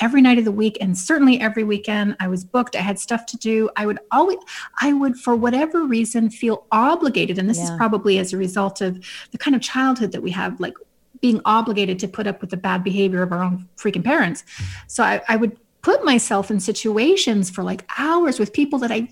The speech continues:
Speaker 1: really didn't like and I really actually didn't vibe with, but I would feel this sense of duty. And,
Speaker 2: Mm-hmm.
Speaker 1: um, even in romantic relationships, or if I would date someone, especially actually with, uh, with men,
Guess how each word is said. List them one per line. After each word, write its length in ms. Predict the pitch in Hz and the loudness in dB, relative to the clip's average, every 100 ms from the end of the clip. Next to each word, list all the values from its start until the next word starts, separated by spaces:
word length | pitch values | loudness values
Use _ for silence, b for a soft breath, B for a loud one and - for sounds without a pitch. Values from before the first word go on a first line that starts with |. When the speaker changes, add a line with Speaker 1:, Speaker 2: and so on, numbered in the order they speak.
| - | -4
Speaker 1:
really 420 | 571 571 494 359 | 2 2 2 0
didn't 320 | 254 226 208 180 | 2 2 0 -2
like 420 | 185 202 202 - | -2 0 -2 4
and 120 | 240 | 6
I 80 | 247 | 8
really 340 | 226 370 453 | 6 2 0
actually 320 | 254 254 262 226 | 0 -2 -2 -2
didn't 240 | 202 185 | -4 -6
vibe 240 | 185 196 | -4 -4
with, 160 | 202 196 | -4 -6
but 100 | 190 | -8
I 120 | 190 | -6
would 180 | 185 202 | -8 -12
feel 460 | - 254 247 240 240 B B B | -8 -2 0 0 -2 B B B
this 160 | 220 - | 0 0
sense 380 | - 208 202 202 | -2 -2 0 -2
of 220 | 185 185 | -4 -2
duty. 600 | 202 240 226 170 180 B B B | 2 4 4 2 0 B B B
And, 200 | 196 190 | 0 0
Speaker 2:
Mm-hmm. 120 | 180 202 196 | 0 -2 2
Speaker 1:
um, 20 | |
even 240 | 240 285 | 4 6
in 120 | 254 220 | 6 6
romantic 500 | 196 180 247 254 226 | 4 4 2 0 -2
relationships, 640 | 190 180 190 175 175 - | 0 0 -2 -6 -8 -6
or 140 | 196 | -4
if 120 | 190 202 | -2 0
I 80 | |
would 280 | 185 185 180 | 0 -2 -2
date 240 | 196 214 - | 0 -2 -2
someone, 540 | 208 190 180 175 - | 0 0 0 -2 -4
especially 500 | - - 285 - 208 | -6 -4 -4 0 2
actually 600 | 185 180 - 180 175 175 B B B | 2 -2 -4 -4 -2 -4 B B B
with, 160 | 196 190 | -6 -2
uh, 140 | 185 - | -2 -2
with 200 | 190 - | -4 0
men, 480 | 202 185 190 185 | 0 0 -2 -4